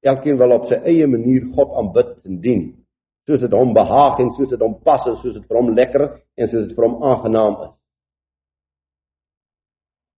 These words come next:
As die Nuwe Testament leer, hulle sal aan die einde van die dae vir hulle menigte leraars aanstel wat hulle in die gehoor sal streel, dan het dit waar geword.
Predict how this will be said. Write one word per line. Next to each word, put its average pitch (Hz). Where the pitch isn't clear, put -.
As 85
die 87
Nuwe 101
Testament 95
leer, 95
hulle 90
sal 90
aan 85
die 80
einde 92
van 90
die 80
dae 87
vir 87
hulle 87
menigte 92
leraars 92
aanstel 92
wat 87
hulle 85
in 87
die -
gehoor 92
sal 80
streel, 87
dan 82
het 82
dit 73
waar 82
geword. 73